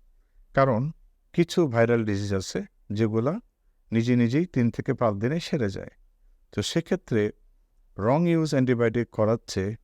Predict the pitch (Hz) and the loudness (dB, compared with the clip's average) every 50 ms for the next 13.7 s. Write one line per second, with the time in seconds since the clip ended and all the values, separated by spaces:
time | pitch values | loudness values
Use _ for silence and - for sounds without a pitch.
0 | _ _ - - 104 101 101 101 131 151 151 135 113 101 - - 98 92 87 - | _ _ -4 0 0 0 0 0 -2 0 0 0 0 0 0 -2 -2 -2 -2 -2
1 | 98 90 - - 95 90 90 - _ _ _ _ _ _ _ _ _ _ _ _ | -2 -4 -2 -4 -4 -6 -6 -10 _ _ _ _ _ _ _ _ _ _ _ _
2 | _ _ - - 120 117 143 151 135 120 123 127 127 139 160 165 - 139 131 - | _ _ -4 -2 0 0 2 2 2 2 2 2 0 0 0 0 0 -2 0 0
3 | 135 123 127 127 120 - - - 117 151 - _ _ _ _ _ _ - 110 104 | -2 -2 -2 -4 -4 -4 -4 -4 -4 -4 -6 _ _ _ _ _ _ -12 -8 -4
4 | 104 104 101 101 - _ - - 104 98 113 113 123 127 139 147 151 - - 143 | -2 0 0 -2 -4 _ -8 -6 -2 2 4 4 2 2 0 -4 -4 -2 -4 -4
5 | - - - - 110 104 110 107 - _ - 104 95 95 95 117 135 160 151 123 | -6 -4 -2 0 2 2 2 0 -2 _ -4 -4 -2 0 0 0 0 0 0 -2
6 | 113 104 98 101 95 113 135 139 - - 120 113 113 123 127 131 143 135 - 131 | 0 2 2 2 4 2 0 0 -2 -4 -4 0 2 2 2 2 0 0 0 0
7 | 123 120 - _ - 120 110 113 113 110 - 110 104 101 110 127 175 220 _ _ | 0 0 -2 _ 0 2 2 2 2 0 0 -2 0 2 0 0 0 -2 _ _
8 | _ _ _ _ _ - _ - 101 101 98 104 104 - - 156 190 240 - _ | _ _ _ _ _ -20 _ -6 -2 -2 0 0 0 -2 0 -2 -4 -4 -8 _
9 | _ _ - - 101 98 101 92 95 90 92 95 - 123 113 98 98 98 92 - | _ _ -10 -4 -4 -2 0 0 0 0 -2 0 -2 -4 -2 0 2 2 2 2
10 | 101 92 82 95 - - - 95 - _ _ _ - - - _ - - 131 135 | 2 0 0 0 -4 -6 -8 -12 -14 _ _ _ -20 -20 -20 _ -6 -4 -2 -2
11 | 139 160 160 165 160 - 160 139 120 117 110 120 120 120 139 135 131 - 117 104 | 0 0 0 0 0 0 0 0 2 0 2 2 0 0 0 -2 0 -2 -2 0
12 | 104 117 151 165 - _ _ _ _ _ _ _ - - - 123 113 117 - - | 0 -2 -4 -8 -12 _ _ _ _ _ _ _ -8 0 0 2 2 0 -4 -8
13 | - - 139 139 139 127 120 113 120 117 - - - | -6 -2 2 2 2 2 2 0 -2 -4 -4 -2 -2